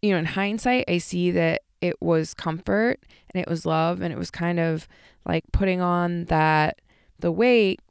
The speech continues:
wrapped me in something warm, and it also, like, isolated me from the pain that was going on outside of me. Um, and I didn't like it. I was super uncomfortable and super awkward, and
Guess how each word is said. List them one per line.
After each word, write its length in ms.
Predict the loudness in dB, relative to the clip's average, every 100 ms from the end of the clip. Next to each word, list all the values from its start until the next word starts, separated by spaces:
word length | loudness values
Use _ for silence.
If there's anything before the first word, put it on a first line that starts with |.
| -10
wrapped 580 | -2 0 0 -2 -8
me 160 | -6 -4
in 140 | -4
something 560 | -6 -6 -6 -6 -4 -2
warm, 340 | -2 0 -2 -4
and 120 | -6
it 100 | -6 -4
also, 480 | -4 -2 -2 0
like, 240 | 0 -2 -4
isolated 680 | -4 -4 -4 -4 -4 -2 -4
me 320 | -2 -4 -4
from 580 | -6 -4 0 0 -2 -8 -12 -20 -20 _ _
the 600 | -4 -2 -2 -2 -4 -6 -8 _ -4
pain 380 | -2 -2 -6 -8
that 120 | -8
was 360 | -6 -6 -10 -6
going 240 | -2 0 0
on 160 | -2
outside 480 | -4 -6 -4 -2 -2
of 80 | -4
me. 300 | -6 -8 -10 -16 -20 -20 -16 -4
Um, 420 | 0 0 0 -4 _ _ _ -20 _ -4
and 100 | 0
I 60 | 0
didn't 220 | 0 0
like 280 | -2 -2 -2
it. 240 | -2 -2 -2
I 80 | 0
was 120 | 0
super 380 | 0 0 0 2
uncomfortable 800 | 0 -2 -4 -4 -6 -4 -4 -6 _ -10
and 180 | -10
super 480 | -10 -6 -4 -2 0
awkward, 640 | 0 -2 -2 0 0 -2 -8 _ _ _
and 640 | -4 -2 -2 -2 -4 -6